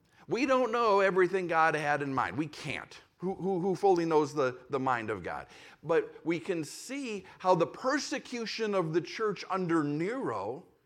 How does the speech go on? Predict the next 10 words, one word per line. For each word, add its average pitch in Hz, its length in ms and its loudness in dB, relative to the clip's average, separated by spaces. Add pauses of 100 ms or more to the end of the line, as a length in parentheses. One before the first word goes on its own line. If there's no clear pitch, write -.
(600)
resulted 185 640 4
in 175 100 4
the 175 100 2
spread 156 360 2
of 165 120 -4
the 185 60 -4
gospel. 175 640 -6 (800)
People 233 380 6
were 208 180 8
forced 214 600 0